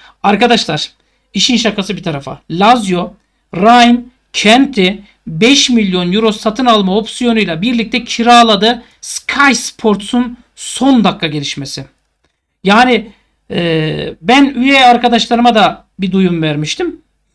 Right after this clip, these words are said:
Abone arkadaşlarıma da vermiştim. Ama şimdi oldu.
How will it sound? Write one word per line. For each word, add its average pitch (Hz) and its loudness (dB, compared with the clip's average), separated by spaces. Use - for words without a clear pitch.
Abone 311 2
arkadaşlarıma 214 0
da 170 -2
vermiştim. 170 -4
Ama 254 2
şimdi 262 0
oldu. 165 0